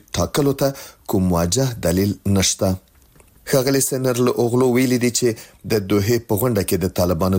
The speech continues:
د حکومت د ګډون په اړه د ټولو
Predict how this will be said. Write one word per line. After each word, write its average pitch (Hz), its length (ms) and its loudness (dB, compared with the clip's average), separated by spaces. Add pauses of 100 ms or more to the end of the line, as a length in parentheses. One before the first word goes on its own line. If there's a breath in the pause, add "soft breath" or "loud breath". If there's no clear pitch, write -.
د 90 120 0
حکومت 110 500 -2 (200)
د 90 160 0
ګډون 92 340 0
په - 40 0 (100)
اړه 123 140 0 (420 loud breath)
د 139 180 0
ټولو 143 220 2